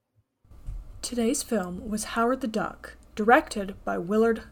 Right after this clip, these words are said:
Huyck. The writers were Willard Huyck and Gloria Katz, and based on the original work by Steve Gerber and Val Mayerick.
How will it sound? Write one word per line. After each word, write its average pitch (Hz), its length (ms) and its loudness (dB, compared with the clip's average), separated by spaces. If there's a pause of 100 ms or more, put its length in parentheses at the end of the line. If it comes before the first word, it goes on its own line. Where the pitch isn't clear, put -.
Huyck. - 360 0 (680)
The 208 120 -2
writers 220 440 6
were 220 120 4
Willard 208 400 0
Huyck - 500 0
and 240 100 -2
Gloria 226 360 4
Katz, - 560 -6 (260)
and 220 100 -4
based 285 240 6
on 294 120 4
the 277 80 4
original 226 400 4
work 196 340 -2
by 185 140 -4
Steve 254 380 -2
Gerber 196 600 -2
and 190 140 -2
Val 233 340 4
Mayerick. 196 680 0